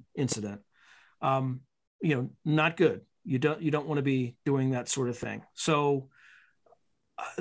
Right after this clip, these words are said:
that said, there's plenty of opportunity for the, the middle ground, which is these, these unconventional tactics that use the Russian overmatch against themselves. Oh, the other thing, and the Ukrainians are already doing this. Um, they're, you know, changing road signs and,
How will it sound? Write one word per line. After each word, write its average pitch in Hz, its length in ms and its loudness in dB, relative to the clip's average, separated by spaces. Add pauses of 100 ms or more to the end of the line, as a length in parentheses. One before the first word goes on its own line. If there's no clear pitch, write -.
that 196 160 6
said, 185 180 2
there's 151 220 4
plenty 165 400 2
of 160 100 4
opportunity 143 600 2
for 123 260 -2
the, 120 300 -2
the 135 80 0
middle 135 300 4
ground, 117 380 -4
which 113 200 -2
is 120 240 -2
these, 117 440 -2
these 120 200 -2
unconventional 135 580 0
tactics 127 440 -4
that 120 180 -2 (480)
use 160 300 6
the 156 100 6
Russian 147 400 2
overmatch 135 460 0
against 117 300 -2
themselves. - 440 -8 (160)
Oh, 196 160 8
the 175 100 8
other 277 100 6
thing, 170 280 2 (160)
and 196 80 6
the 190 60 6
Ukrainians 220 440 4
are 180 60 6
already 151 160 6
doing 175 300 6
this. 113 340 -8 (920)
Um, 147 340 2
they're, 165 300 6
you 180 60 2
know, 147 60 4
changing 135 360 0
road 220 200 4
signs - 480 -4 (640)
and, 135 440 0